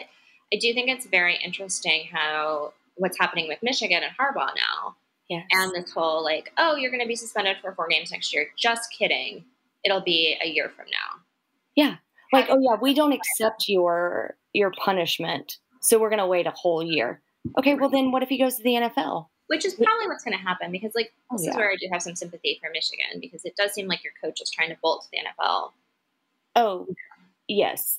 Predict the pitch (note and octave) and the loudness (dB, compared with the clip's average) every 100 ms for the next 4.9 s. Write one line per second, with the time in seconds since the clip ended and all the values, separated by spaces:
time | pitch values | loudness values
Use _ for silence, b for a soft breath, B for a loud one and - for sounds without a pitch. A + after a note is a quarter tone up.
0 | - G3 F#3 F#3+ D#3+ A2 C#3 - G3 F#3+ | -2 0 0 0 2 2 0 0 2 2
1 | F#3 G4 G#4 A4 A4 G4 D#4+ D#4+ B3 - | 0 0 0 0 -2 0 2 0 -2 -4
2 | A#3 A#3+ C#4 C#4+ C4+ C4 C4+ C#4 C#4+ C#4+ | -4 -2 -2 -2 -2 -2 2 0 0 -2
3 | A#3 A3+ A#3 G3+ - G#3 F#3+ F#3+ G#3 G#3+ | -2 -2 -2 -2 -2 -2 0 2 0 -2
4 | G3+ G3 D3+ - - E2+ F3+ F#3 - | -6 -4 -2 -2 -6 -6 -10 -8 -8